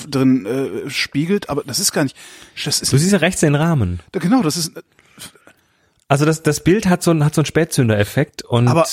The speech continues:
Speaker 1: hä?
Speaker 2: Ja, äh, äh, äh, äh.
Speaker 1: Ist die, nee. Wo kommt denn aber das Gesicht, das große Gesicht her?
Speaker 2: Ja, das große Gesicht ist auf dem Bild,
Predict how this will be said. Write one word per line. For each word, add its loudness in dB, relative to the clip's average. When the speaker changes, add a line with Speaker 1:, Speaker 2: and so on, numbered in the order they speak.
Speaker 1:
hä? -8
Speaker 2:
Ja, 2
äh, 0
äh, 4
äh, -2
äh. -2
Speaker 1:
Ist -2
die, -4
nee. -12
Wo 0
kommt 2
denn 2
aber 0
das 0
Gesicht, -2
das 0
große 0
Gesicht -6
her? -8
Speaker 2:
Ja, 4
das 0
große 2
Gesicht 2
ist -2
auf 0
dem 2
Bild, 2